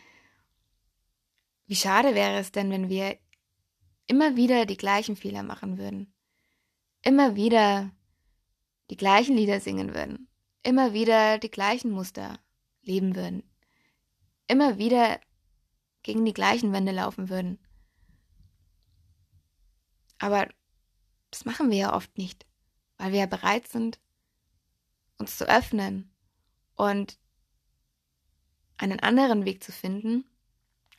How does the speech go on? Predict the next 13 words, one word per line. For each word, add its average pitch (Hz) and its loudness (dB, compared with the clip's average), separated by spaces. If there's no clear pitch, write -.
um 190 -4
eine 190 -4
Lösung 196 2
für 208 -4
ein 202 -2
Problem 240 2
zu 247 -8
finden, 214 -4
um 202 -6
eine 185 -6
Herausforderung 202 -2
zu 202 -10
stemmen, 190 -6